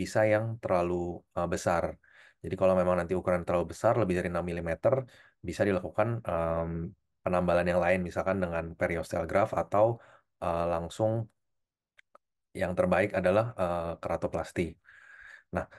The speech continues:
lalu, eh, untuk kasus ini, jadi selain dilakukan tenon patch graft, jadi di-, dilakukan juga, em, pemasangan A M T. Jadi memang, em, untuk A M T sendiri itu juga bisa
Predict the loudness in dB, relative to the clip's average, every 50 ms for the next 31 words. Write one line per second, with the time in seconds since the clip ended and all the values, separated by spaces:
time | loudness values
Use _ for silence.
0 | -20 _ _ 2 4 6 6 6 6 4 2 0 2 4 4 4 4 2 2 2
1 | 0 0 0 0 -2 -2 -2 _ 0 0 0 -2 -4 -6 -4 -4 -2 -2 0 2
2 | 0 2 2 2 2 2 0 0 2 2 2 4 2 2 2 0 -2 -2 -4 -2
3 | -2 -2 -2 0 0 0 -2 -2 -2 -4 -4 -4 -6 0 0 2 2 2 0 -2
4 | 0 0 0 0 -2 -2 -2 -2 -4 -2 -4 -4 -6 -6 -6 -4 -2 -2 -2 -2
5 | -4 -2 4 6 6 6 4 2 0 0 0 -2 -4 -4 -6 -6 -6 -4 -4 -2
6 | -2 -2 -2 -2 -4 -2 -2 -2 -2 -2 -4 -4 -4 -6 -10 -4 0 2 2 2
7 | 0 -4 _ _ _ _ _ _ _ _ -20 -20 -20 _ _ _ -2 2 4 4
8 | 4 4 4 4 2 0 0 -2 -4 -8 -12 -20 _ _ _ _ _ 0 2 4
9 | 4 4 4 2 0 -2 -4 -4 -6 -6 -8 -10 _ _ _ _ _ _ _ _
10 | _ _ _ _ _ _ _ _ -6 -6 -2 -2 0 2 4 2 2 2 2 0
11 | -2 -2 -2 -2 -2 0 0 0 0 -2 -2 -4 -4 -2 0 0 0 0 -2 -8
12 | -4 -2 0 2 2 0 0 -4